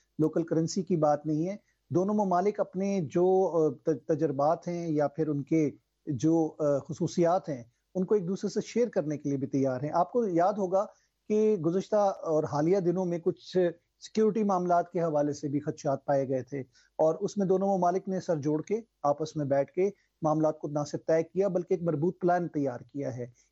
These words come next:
تو اس طرح سے جو حالات پیدا کیے جاتے ہیں،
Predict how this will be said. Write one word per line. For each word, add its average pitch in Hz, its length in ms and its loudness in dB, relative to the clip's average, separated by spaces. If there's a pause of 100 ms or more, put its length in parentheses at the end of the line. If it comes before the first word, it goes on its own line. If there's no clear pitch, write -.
تو 185 160 -12
اس 233 200 -4
طرح 226 240 2
سے 233 180 -2
جو 214 160 2
حالات 147 440 0
پیدا 175 200 2
کیے 190 260 -2
جاتے 147 340 -2
ہیں، 147 180 -2